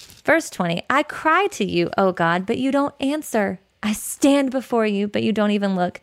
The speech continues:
You have become cruel toward me. You use your power to persecute me. You throw me in the whirlwind and destroy me in the storm. And I know you are sending me to my death, the destination of all who live."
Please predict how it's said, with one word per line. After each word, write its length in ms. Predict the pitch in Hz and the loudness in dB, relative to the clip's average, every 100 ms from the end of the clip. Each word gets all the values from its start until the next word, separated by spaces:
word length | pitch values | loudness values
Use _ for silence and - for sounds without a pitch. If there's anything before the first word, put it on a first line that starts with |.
| - - - | -20 -10 2
You 120 | 240 | 4
have 140 | 196 | 4
become 400 | 180 170 185 175 | 2 0 -2 -2
cruel 540 | - - - 294 349 226 | -6 -8 0 4 4 2
toward 320 | - 160 - | -2 -2 -2
me. 260 | 104 202 - _ - - | -4 -6 -10 _ -6 2
You 100 | 220 | 4
use 320 | 208 285 247 | 4 2 2
your 120 | 254 | -2
power 360 | - 208 214 208 | 0 0 0 -2
to 120 | - | -6
persecute 720 | - - 247 233 226 - 185 | -10 -2 0 0 -2 -4 -4
me. 260 | 175 - 202 | -2 -4 -2
You 180 | - 208 | 0 0
throw 400 | - - 330 320 | -2 0 2 2
me 180 | 311 277 | 0 0
in 120 | 254 | 0
the 80 | 220 | 2
whirlwind 480 | 190 175 170 170 - | 2 2 0 -2 0
and 120 | 185 | -2
destroy 540 | 185 - - 254 247 | -2 -6 0 2 2
me 140 | 226 202 | 2 0
in 80 | |
the 100 | 190 | -2
storm. 400 | 190 175 143 - - - - - - | -2 -2 -2 -4 -6 -12 -20 -8 0
And 140 | 196 | 2
I 140 | 196 | 4
know 320 | 202 208 247 262 | 4 6 6 4
you 200 | 196 180 | 2 0
are 60 | |
sending 380 | 180 - 196 196 | -2 0 2 4
me 140 | 196 208 | 2 0
to 100 | 185 | 0
my 180 | 175 | 0
death, 360 | 180 170 160 - - - - | 2 2 2 -2 -16 -8 -2
the 80 | |
destination 720 | 170 233 208 - 190 180 - 165 | 2 2 0 0 0 0 -2 -2
of 180 | - - - | -2 -4 0
all 240 | 240 214 175 | 4 4 2
who 180 | 180 | -4
live." 340 | - - - | -6 -6 -8